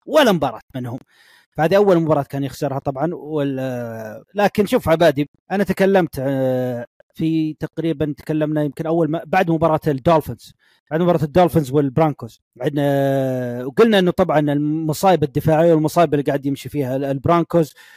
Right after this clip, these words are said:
لكن تكلمت أيضًا قلت، آه، أفضل، أفضل، آه،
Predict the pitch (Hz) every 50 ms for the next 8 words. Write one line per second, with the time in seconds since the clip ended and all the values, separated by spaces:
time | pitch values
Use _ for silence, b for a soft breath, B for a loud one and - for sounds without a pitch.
0 | b b b b b b b _ _ 160 180 196 - 226 233 190 - - - 220
1 | 247 262 269 240 - 220 247 247 202 240 240 220 180 - 208 185 - - 180 170
2 | 170 165 165 160 156 151 165 - - - - 220 202 151 143 - 131 120 117 113
3 | - _ - 196 190 - - - 135 131 127 123 123 123 127 123 120 120 120 120
4 | 120 117 113 113 117